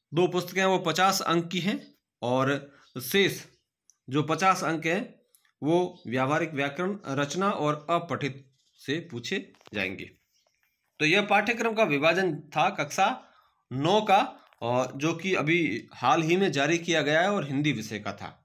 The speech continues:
तो सौ अंक का जो पूर्णांक है, आपकी जो वार्षिक परीक्षा होगी, उस वार्षिक परीक्षा में इस तरह से प्रश्न पूछे जाएंगे और प्रश्नों की संख्या इत्यादि इसमें लगभग आपको अंदाजन, अंदाजतन आपको इसमें बता दी गई है।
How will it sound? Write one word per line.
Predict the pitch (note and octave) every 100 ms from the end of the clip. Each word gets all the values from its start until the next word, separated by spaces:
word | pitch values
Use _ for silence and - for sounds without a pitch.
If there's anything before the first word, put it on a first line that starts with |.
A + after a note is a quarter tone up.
| _ - - _ _ -
तो | E3+ E3+
सौ | - G3+
अंक | F#3+ F3
का | F3
जो | F3
पूर्णांक | E3+ F3 F#3 F#3+ F#3+
है, | F3+
आपकी | D3+ C3+ E3+
जो | D#3
वार्षिक | B2 B2+ C#3 G3+ G3+
परीक्षा | D#3 D#3 F3+
होगी, | C3 C3+ G#3+ - _ _ _ _ _ _ _ _ F#3
उस | G3+ G3+ - - _ _
वार्षिक | A#2 C#3 D#3 A3 G#3+
परीक्षा | E3 D3 F3
में | F#3 G3+ - - -
इस | A3 A3 -
तरह | D3+ D3
से | D#3+
प्रश्न | D3+ E3+ - F#3
पूछे | F#3 F#3+
जाएंगे | F3+ F3 F#3 A3 C#4+ - _ _ C3
और | C#3
प्रश्नों | D3+ D#3+ - F#3
की | F3
संख्या | F3 E3 E3 F#3+
इत्यादि | C#3+ D#3+ D#3+ D3+
इसमें | D3+ E3
लगभग | D#3 C3 C3 D#3
आपको | B2+ B2 - C#3+
अंदाजन, | B2+ C3+ D3 D3+ D#3 D#3 - _ _
अंदाजतन | - C3+ E3 D#3+ D3+ C3+
आपको | A#2+ B2 G3
इसमें | C3 B2 C#3+ G3+ G#3+ _ _ -
बता | A#2+ B2 G#2+
दी | G#2+
गई | A2+ B2
है। | C#3